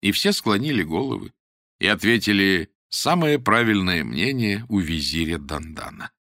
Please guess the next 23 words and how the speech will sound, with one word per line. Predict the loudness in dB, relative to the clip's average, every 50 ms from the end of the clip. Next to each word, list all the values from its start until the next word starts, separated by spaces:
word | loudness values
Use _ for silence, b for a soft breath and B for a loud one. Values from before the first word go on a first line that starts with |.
| _ _ _ _ _ _ _ _ _ _ _ _ _ -2
И | -2 2
тогда | 2 2 4 4 4 4
визирь | 4 4 2 2 2 0 0 0
Дандан | 2 2 2 2 2 2 0 0 0 -2
подошёл | -2 -2 0 0 -2 -2 -2 -2 -2 -2
к | -4
царю | -6 -4 -2 -2 0 0 0 -2
Дау | -2 -2 -2 -2 -2 -2 -4 -4
Аль-Макану | -8 -8 -8 -10 -10 -4 -2 -2 0 0 -2 -4 _ _ _ _ _ _ -2
и | -2
сказал | -2 0 0 0 0 2 0 0 -2 -2
ему: | -6 -10 -10 -10 -10 -8
«Знаю, | -4 0 2 2 4 4 2 0 0
царь | -2 -4 -4 -4 -4 -2
времени, | -2 -2 -2 -2 -4 -6 -10 -14 -16 -18 -20 _ _ _ _ _ _ _ _ _
что | -10 -4 2 4 4
от | 4 4
нашего | 2 0 2 2 2 2 4 4
пребывания | 4 4 2 2 4 4 4 4 4 4 4 2 2 2 2
здесь | 0 0 0 0 0 0 0 -2
нет | -4 -2 -2 -2
больше | -4 -2 0 2 2 2 2 0 -4 -4
пользы | -4 -2 -2 -2 -2 -2 -4 -8 -12 -18